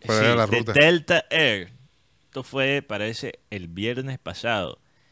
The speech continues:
Speaker 2: Un vuelo de Atlanta a Barcelona se tuvo que devolver a Atlanta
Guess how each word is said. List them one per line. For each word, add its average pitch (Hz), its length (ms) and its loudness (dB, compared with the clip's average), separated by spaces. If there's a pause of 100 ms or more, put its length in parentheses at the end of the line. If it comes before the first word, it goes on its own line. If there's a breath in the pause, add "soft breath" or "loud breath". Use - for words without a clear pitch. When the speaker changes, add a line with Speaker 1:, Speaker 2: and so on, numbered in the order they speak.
(260)
Speaker 2:
Un 127 220 -8
vuelo 135 240 0
de 110 80 2
Atlanta 117 360 -2
a 127 40 -4
Barcelona 110 440 -4
se 107 140 -2
tuvo 160 380 0
que 156 140 0
devolver 120 1000 4 (1800)
a 113 120 0
Atlanta 131 720 2